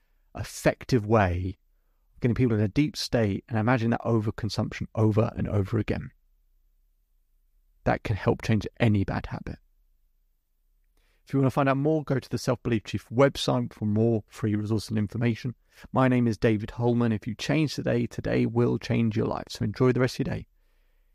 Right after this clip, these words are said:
Enjoy the rest of your life, and I'll speak to you again soon. Just one more thing before you go. So I hope you're enjoying the daily episodes. We put in a lot of work to keep providing content because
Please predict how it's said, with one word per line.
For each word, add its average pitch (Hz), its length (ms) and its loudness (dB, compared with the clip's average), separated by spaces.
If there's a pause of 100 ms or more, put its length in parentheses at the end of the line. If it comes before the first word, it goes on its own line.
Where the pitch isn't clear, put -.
(140)
Enjoy 113 160 4
the 110 80 6
rest 107 140 2
of 110 80 2
your 113 60 4
life, 127 300 0 (720)
and 139 120 -6
I'll 92 60 -2
speak - 180 -10
to - 80 -6
you - 20 -2
again 117 140 -2
soon. 185 200 0 (2500)
Just - 200 0
one 180 140 2
more 170 160 2
thing 139 260 0
before 123 320 0
you 113 140 2
go. 101 340 -2 (640)
So 131 340 2
I 127 100 -4
hope 175 260 -2
you're 170 100 0
enjoying 135 380 0
the 120 80 -4
daily 123 440 2
episodes. 117 560 -2
We 135 60 0
put 127 220 -4
in 123 80 -4
a 117 80 2
lot 131 260 2
of 139 120 0
work 120 500 2 (400)
to - 120 -4
keep - 460 -4 (120)
providing 120 540 2
content 120 540 -2
because 117 640 0